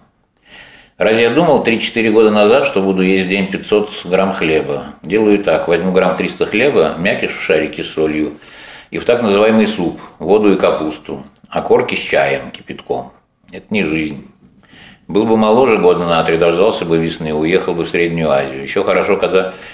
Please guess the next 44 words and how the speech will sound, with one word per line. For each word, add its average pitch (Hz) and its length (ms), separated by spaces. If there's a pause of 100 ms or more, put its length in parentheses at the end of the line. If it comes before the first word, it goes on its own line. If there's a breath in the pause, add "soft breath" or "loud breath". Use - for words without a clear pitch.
хлеба 101 360
достанешь 80 500
по 80 140
блату, 76 340
один 76 220
килограмм 80 440
через 78 300
день 85 160
на 78 160
станции, 85 400
где 80 180
мама 71 220
стирает. 67 480 (1120 loud breath)
Иван 117 340
прислал 104 400
письмо. 95 540 (140)
Ничего 110 320
особенного 98 400
не 78 140
пишет, - 380
только 80 220
обижается 80 560
на 76 80
меня, 80 320
что - 160
не 73 100
пишу - 300
ему. 76 340 (1500 loud breath)
Борьке 104 400
Черникову, 85 540
Мировой, 87 500
их 85 100
двое, 101 320
хватит 87 320
картошки 82 480
на 82 200
зиму 78 200
и 78 80
хлеба 104 320
по 95 160
булке 98 400
в 90 60
день 92 240
достают. 90 560